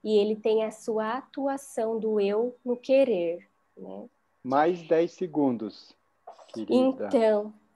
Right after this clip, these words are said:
Speaker 1: tá. <laughs> Ai, é tanta coisa. Então, eu gost-, é, pra passar pra pergunta, né,
Speaker 2: Isso.
Speaker 1: é, a ge-, a gente gostaria que se pudesse falar um pouquinho melhor sobre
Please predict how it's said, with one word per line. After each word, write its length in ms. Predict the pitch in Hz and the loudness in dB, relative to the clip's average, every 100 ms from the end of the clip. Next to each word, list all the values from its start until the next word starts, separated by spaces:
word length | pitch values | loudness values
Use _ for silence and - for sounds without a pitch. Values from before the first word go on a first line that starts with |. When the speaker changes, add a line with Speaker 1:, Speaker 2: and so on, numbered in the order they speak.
| _ | _
Speaker 1:
tá. 220 | 233 196 | 2 4
<laughs> 540 | 285 311 320 370 - - - | 4 2 6 4 4 -10 -4
Ai, 180 | 320 320 | 0 2
é 60 | 320 | 2
tanta 320 | 359 349 339 | 0 2 0
coisa. 520 | - 277 254 277 285 - - - - _ | 4 6 6 4 -2 -10 -20 -20 -20 _
Então, 280 | 233 240 294 285 | -6 2 6 8
eu 80 | 294 | 8
gost-, 280 | 294 294 - | 4 0 -8
é, 260 | - 214 214 | -2 0 0
pra 160 | 220 | -2
passar 720 | 226 247 240 - 226 220 - - 202 | 0 0 -2 -4 -2 -2 -4 -12 -8
pra 200 | - 208 | -2 -2
pergunta, 1120 | 202 208 190 190 190 247 311 302 285 - 190 196 - | -2 -2 -2 -4 0 2 2 0 -6 -14 -16 -14 -4
né, 440 | 196 208 214 262 | 0 0 2 0
Speaker 2:
Isso. 180 | - - | -2 -10
Speaker 1:
é, 800 | 185 185 190 190 185 185 185 190 - _ _ _ _ - _ _ _ - | -4 -2 0 2 2 2 0 -2 -8 _ _ _ _ -20 _ _ _ -6
a 360 | 196 208 214 | 0 2 2
ge-, 420 | 202 220 226 214 196 _ - - | 0 -2 -4 -4 -8 _ -8 -4
a 100 | 214 | 0
gente 260 | 220 226 | -2 0
gostaria 480 | 233 240 240 233 247 | -4 -2 0 4 2
que 100 | 247 | 0
se 200 | - - | -10 -10
pudesse 680 | 233 233 202 226 262 - 202 | -4 -2 4 4 2 -2 -10
falar 280 | - 220 226 | -2 0 0
um 80 | 240 | 0
pouquinho 440 | 240 - 262 285 | -6 -6 0 4
melhor 440 | 247 208 214 247 | 4 4 2 2
sobre 640 | 233 - 226 214 220 208 | -2 -4 -4 -2 -2 -4